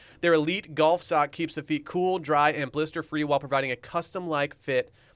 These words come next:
that won't bunch or slip during your backswing. Features engineered a sock that has targeted compression, anatomical design, and moisture-wicking material for unsurpassed performance. This is a sponsor that I like so much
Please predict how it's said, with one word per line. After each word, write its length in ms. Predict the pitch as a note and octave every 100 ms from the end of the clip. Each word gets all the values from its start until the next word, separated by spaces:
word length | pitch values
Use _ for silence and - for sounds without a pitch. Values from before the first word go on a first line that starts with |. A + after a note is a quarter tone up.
| -
that 180 | C3+ C3
won't 300 | D3+ D3+ -
bunch 260 | D3 E3
or 80 | C3
slip 260 | - D3+ C#3+
during 200 | C3+ C3+
your 100 | A#2
backswing. 640 | B2 C3 - - C3+ C3 _ _ _
Features 300 | - F3 E3
engineered 480 | - E3+ E3 D#3+ D#3
a 40 |
sock 300 | C3 - C#3
that 80 | -
has 120 | B2+
targeted 360 | - C#3+ D#3+ F3
compression, 520 | E3+ - B2+ - B2 - _ _ D#3+
anatomical 580 | F3+ G#3 F3 D#3 D3+
design, 400 | C3 A#2+ A2+ G#2+ - _ _ -
and 140 | C#3
moisture-wicking 520 | C3+ C#3+ D3 C3+ C3+
material 480 | B2 - B2+ B2+ A#2+ _ _
for 160 | - B2+
unsurpassed 580 | D3+ D#3 D#3+ - B2 B2
performance. 540 | - - G#2+ G2+ - - _ _ _ _ _ _ _ _ _
This 160 | D3+ D#3
is 100 | G#3+
a 60 | E3
sponsor 420 | - D3+ D#3+ F3+
that 100 | C#3
I 120 | C#3
like 260 | C#3 D3 -
so 260 | - C#3+
much 240 | B2+ C3